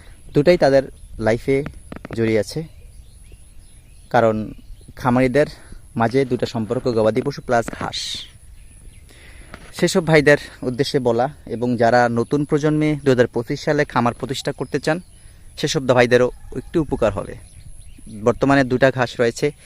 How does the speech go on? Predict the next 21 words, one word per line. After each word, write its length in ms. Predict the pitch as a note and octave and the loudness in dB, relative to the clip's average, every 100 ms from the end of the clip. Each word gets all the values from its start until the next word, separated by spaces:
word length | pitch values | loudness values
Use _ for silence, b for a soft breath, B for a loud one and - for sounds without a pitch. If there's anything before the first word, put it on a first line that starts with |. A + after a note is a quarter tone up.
| B - | B -10
একটা 240 | - B2+ | -4 -4
হচ্ছে 160 | A#2 B2 | -2 -2
ইন্দোনেশিয়ান 400 | A#2+ B2+ C3+ C3 | 0 0 -2 -6
স্মার্ট 260 | - C#3 - | -4 -4 -2
নেপিয়ার 320 | C3+ C#3+ C3+ | -4 -2 0
ঘাস, 280 | D#3 D3 - B2 | 0 -2 -4 2
জারা 240 | A#2 - | 4 4
ঘাস, 180 | - - - - b b | 0 -12 -14 -20 b b
এই 120 | - A#2+ | -4 0
নাম্বার 420 | B2 A#2+ B2+ B2 | 2 4 6 6
ওয়ান 200 | B2+ C3+ | 4 4
ঘাস 240 | D3+ - C3+ | 2 2 0
বর্তমানে, 420 | A#2 B2+ C3 C3+ - B B | 0 0 0 -4 -10 B B
আপনারা 300 | - A#2 A#2 | -8 -2 -2
জানেন। 320 | A2+ A2+ A#2+ D3 B B B B B - | 2 0 0 -4 B B B B B -6
আর 200 | - G2+ | 0 2
আমি 200 | G#2+ A2+ | 2 2
প্র্যাকটিক্যাল 500 | C3 C#3 E3 D3+ C#3 | 0 2 2 2 2
বাস্তব 320 | B2+ - C3 | 0 0 -2
অভিজ্ঞতা 320 | A#2 B2 C#3+ | 2 2 4
থেকে 220 | D#3 C#3+ | 2 0